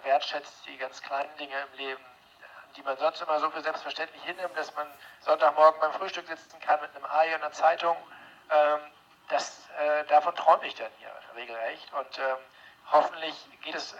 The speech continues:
gerät das nicht zu schnell in Vergessenheit an, auch wenn man dann wieder an Land ist, dass man sich dran erinnert und sagt, „Ey Mensch, jetzt sitzt du hier <laughs> und, äh, das ist doch das, wo du eigentlich total von geträumt hast lange Zeit.“ So, und, äh, wenn das,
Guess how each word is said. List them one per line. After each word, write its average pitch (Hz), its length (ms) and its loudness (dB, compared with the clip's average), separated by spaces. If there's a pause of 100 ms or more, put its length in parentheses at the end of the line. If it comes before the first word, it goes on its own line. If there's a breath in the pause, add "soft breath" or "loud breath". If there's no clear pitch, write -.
(140)
gerät - 200 -12
das 151 160 -8
nicht - 140 -16
zu 156 80 -12
schnell 151 200 -4
in 139 60 -8
Vergessenheit 139 640 -6
an, 127 100 -10
auch 127 160 -8
wenn 131 100 -16
man 127 120 -14
dann 131 160 -20
wieder 127 160 -6
an 120 80 -8
Land 127 240 -6
ist, - 180 -16
dass - 100 -20
man 127 140 -14 (400)
sich 131 180 -18 (720 soft breath)
dran - 120 -2
erinnert 135 300 -6
und - 60 -12
sagt, 131 200 -2
„Ey 139 120 -10
Mensch, - 300 -10 (400 loud breath)
jetzt - 160 -14
sitzt - 220 -16
du 165 40 -10
hier 156 440 2 (100)
<laughs> 151 320 0
und, 143 220 -8
äh, 143 260 2 (120)
das 139 220 -4
ist - 120 -18
doch 151 140 -2
das, 147 240 -4
wo 143 100 -10
du 139 120 -6
eigentlich - 240 -12 (180)
total 135 320 -2
von - 140 -12
geträumt 143 400 -2
hast 120 200 -8
lange 117 220 -14
Zeit.“ - 340 -12
So, - 80 -8
und, - 380 -12
äh, - 80 -10 (840 loud breath)
wenn 135 180 -2
das, - 360 2